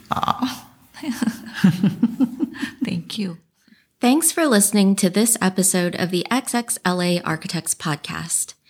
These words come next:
Speaker 2: There are many things that struck me about Helena, like her grace and social intelligence, but I keep returning in awe to how she attended networking events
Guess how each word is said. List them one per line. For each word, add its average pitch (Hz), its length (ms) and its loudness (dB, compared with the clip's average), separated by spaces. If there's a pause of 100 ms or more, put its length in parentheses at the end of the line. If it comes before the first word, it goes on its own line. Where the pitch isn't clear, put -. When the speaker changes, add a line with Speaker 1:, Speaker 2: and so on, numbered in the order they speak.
(440)
Speaker 2:
There 240 140 6
are 247 60 6
many 277 340 6
things 190 300 4
that 147 160 -2
struck - 380 0
me 180 100 4
about 165 320 2
Helena, 160 600 0 (300)
like 196 220 2
her 214 120 0
grace 196 520 2
and 190 200 4
social 190 520 0
intelligence, 175 1000 -4 (520)
but 233 120 4
I 247 100 4
keep 302 300 -2
returning 233 440 4
in 226 160 4
awe 170 240 2
to 185 120 -2
how 190 240 0
she 202 320 -2
attended 196 420 2
networking 190 600 0
events 156 480 0